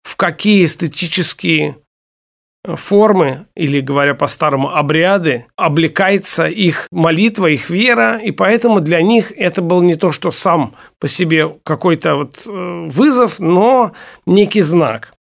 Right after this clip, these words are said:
И, э, в то время были необычайно распространены различные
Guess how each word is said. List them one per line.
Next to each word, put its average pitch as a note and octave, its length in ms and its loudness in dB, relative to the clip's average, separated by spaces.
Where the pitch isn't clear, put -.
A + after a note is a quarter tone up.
И, F#3+ 380 4
э, F3 240 2
в D#3+ 100 -8
то A3 140 2
время F#3+ 420 4
были F#3 640 2
необычайно F3+ 1000 2
распространены D3+ 840 0
различные C#3 760 -2